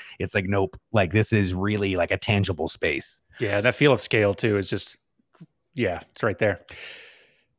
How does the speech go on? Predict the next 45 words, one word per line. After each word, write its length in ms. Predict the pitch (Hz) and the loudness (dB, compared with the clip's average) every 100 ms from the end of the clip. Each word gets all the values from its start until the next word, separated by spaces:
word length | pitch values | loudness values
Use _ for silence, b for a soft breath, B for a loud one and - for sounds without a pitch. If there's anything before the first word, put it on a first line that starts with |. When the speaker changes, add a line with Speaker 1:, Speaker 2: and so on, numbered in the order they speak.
| _ _ _ - | _ _ _ 0
Speaker 1:
Uh, 40 | 127 | 6
I 160 | 127 | 6
got 80 | 135 | 6
another 160 | 147 143 | 6 6
question 260 | 156 - | 4 4
here 100 | 139 | 2
from 140 | 127 104 | 4 0
chat. 460 | - 139 117 - - | 2 2 2 0 0
Uh, 100 | 110 | 2
I 100 | 113 | 4
have 100 | 120 | 2
a 60 | |
couple 200 | 143 107 | 2 2
Speaker 2:
Mm. 40 | 107 | 2
Speaker 1:
more 140 | 104 | 0
too 200 | 92 110 | -2 -4
to 80 | 101 | -2
hit, 240 | 95 98 - | -2 -4 -6
uh, 160 | 98 85 | -4 -2
from, 300 | - 92 87 | 0 2 2
uh, 160 | 80 | 2
the, 220 | 76 104 87 | 0 -2 -4
the 80 | - | -2
spreadsheet 360 | - 101 95 | -2 0 0
here. 140 | 82 80 | -2 0
But 160 | 85 | -2
Speaker 2:
Okay. 80 | - | 4
Speaker 1:
how 200 | - 196 | 6 6
important 480 | 202 156 165 151 147 | 4 2 2 2 0
is 140 | 131 127 | 0 0
it 100 | - | -2
to 80 | - | -6
pick 300 | - 139 - | -2 -4 0
up 220 | 117 - | -2 0
one 440 | 104 110 123 123 | -2 0 2 2
more 420 | 123 110 110 110 107 | 2 2 2 2 0
technic-, 400 | - 113 110 - | -2 -2 -2 0
uh, 200 | 113 110 | 0 2
so, 140 | - 117 | 0 2
uh, 160 | 135 | 2
pick 320 | - - 160 | 0 -2 0
up, 180 | 143 - - | 0 -2 -4
pick 120 | 170 | 0
up 140 | 160 | 2
on 220 | 127 110 | 2 0